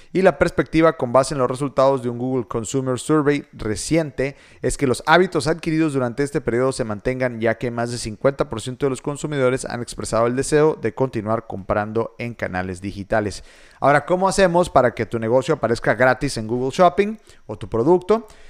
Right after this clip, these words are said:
Bueno, eh, primero la pestaña de Google Shopping aparece en la barra superior del buscador. Si no la han visto, vayan ahorita a Google y chéquenlo.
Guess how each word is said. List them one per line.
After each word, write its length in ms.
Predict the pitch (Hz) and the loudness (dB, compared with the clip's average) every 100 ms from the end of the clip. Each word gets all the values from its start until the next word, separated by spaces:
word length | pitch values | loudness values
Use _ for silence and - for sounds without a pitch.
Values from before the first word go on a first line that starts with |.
| - - | -20 2
Bueno, 300 | 147 196 - | 4 4 0
eh, 140 | 123 | -4
primero 380 | 113 127 139 170 | 0 2 6 8
la 120 | 170 | 6
pestaña 380 | - - 147 165 | 4 0 0 2
de 80 | 147 | 0
Google 220 | 127 151 | 2 0
Shopping 360 | 151 151 160 143 | 4 4 4 -2
aparece 340 | 113 107 113 | -2 -2 -2
en 80 | 139 | 0
la 80 | 107 | 2
barra 280 | 107 127 123 | 2 2 -2
superior 400 | 113 - 101 110 | -4 -4 -2 -2
del 140 | 120 | -4
buscador. 540 | 120 - 151 190 - - | -6 0 4 4 2 -14
Si 160 | - 104 | -12 -6
no 160 | 107 | -2
la 80 | 120 | 0
han 120 | 120 | 0
visto, 460 | 123 131 - 160 - - | 0 -2 -2 -6 -6 -4
vayan 260 | 92 110 | 0 2
ahorita 240 | 107 107 139 | 0 0 0
a 40 | |
Google 320 | 151 151 180 - | 2 2 0 -4
y 80 | |
chéquenlo. 460 | - 135 131 135 202 | -4 -2 -2 -6 -8